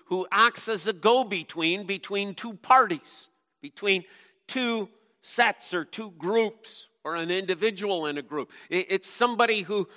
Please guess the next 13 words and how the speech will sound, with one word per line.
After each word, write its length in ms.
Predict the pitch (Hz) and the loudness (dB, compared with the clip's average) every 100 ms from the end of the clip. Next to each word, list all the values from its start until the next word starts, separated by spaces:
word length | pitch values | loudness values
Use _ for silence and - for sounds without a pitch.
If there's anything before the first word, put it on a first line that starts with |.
| - | -8
who 380 | 180 202 196 - _ - | -4 -2 -4 -8 _ -16
walks, 760 | 147 196 226 247 - - - - | -2 6 8 8 2 -6 -4 2
as 160 | 196 202 | 2 2
it 100 | 180 | 2
were, 300 | 208 220 220 | 4 8 6
in 120 | 208 | 4
the 80 | 214 | 8
middle 380 | 233 226 170 - - _ _ _ _ _ _ _ _ _ - | 10 10 8 2 -20 _ _ _ _ _ _ _ _ _ -2
of 180 | 165 135 | -2 4
that. 300 | 156 131 - - _ _ _ _ _ _ _ _ _ _ _ _ _ _ _ - | 4 4 0 -20 _ _ _ _ _ _ _ _ _ _ _ _ _ _ _ -2
It's 160 | 208 233 | 0 6
an 100 | 240 | 10
arbitrator, 880 | 247 262 226 - - 190 156 113 | 12 12 8 4 0 0 0 -4